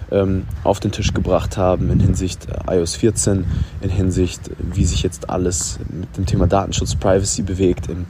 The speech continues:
Direct-to-Consumer-Marketing, wenn man einen Online-Shop hat.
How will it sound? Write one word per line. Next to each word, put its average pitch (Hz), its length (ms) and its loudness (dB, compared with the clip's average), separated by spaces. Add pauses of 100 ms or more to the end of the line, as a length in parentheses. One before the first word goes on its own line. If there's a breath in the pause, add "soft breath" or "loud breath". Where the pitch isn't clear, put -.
(320 loud breath)
Direct-to-Consumer-Marketing, 92 2000 0
wenn 87 160 0
man 82 160 -2
einen 87 180 -4
Online-Shop 107 540 2
hat. - 180 -14